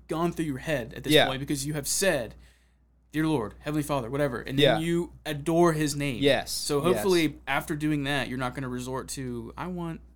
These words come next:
Speaker 1: this and I want that," or especially demanding things.
Speaker 2: Yeah.
Speaker 1: Yeah, not, not demanding. Um,
Speaker 2: Um,
Speaker 1: anyways, yeah.
Speaker 2: <clears throat> the, then we have, uh, A, admit, which would be the C in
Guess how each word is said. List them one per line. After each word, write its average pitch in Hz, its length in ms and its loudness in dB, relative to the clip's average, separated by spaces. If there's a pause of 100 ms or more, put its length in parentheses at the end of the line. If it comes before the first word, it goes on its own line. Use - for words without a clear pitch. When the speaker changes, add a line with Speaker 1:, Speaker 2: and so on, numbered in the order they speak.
(140)
Speaker 1:
this 151 240 -6
and 127 80 -8
I 135 80 -6
want 156 220 -8
that," 151 260 -8
or 170 220 2
especially 151 500 -4
demanding 123 560 -8
things. 147 460 -8 (500)
Speaker 2:
Yeah. 117 300 2 (880)
Speaker 1:
Yeah, 101 280 -8
not, 120 280 -10
not 135 200 -8
demanding. 110 500 -10 (360)
Um, 113 360 -12 (560)
Speaker 2:
Um, 139 180 2
Speaker 1:
anyways, 107 320 -2
yeah. - 520 2 (340)
Speaker 2:
<clears throat> 233 420 4
the, 147 460 4
then 147 200 0
we 160 100 2
have, 143 400 4 (240)
uh, 120 340 -2 (320)
A, 175 200 10
admit, 143 600 4
which 127 160 -4
would 131 120 -2
be 127 120 0
the 123 100 -4
C 131 440 2
in 123 440 -4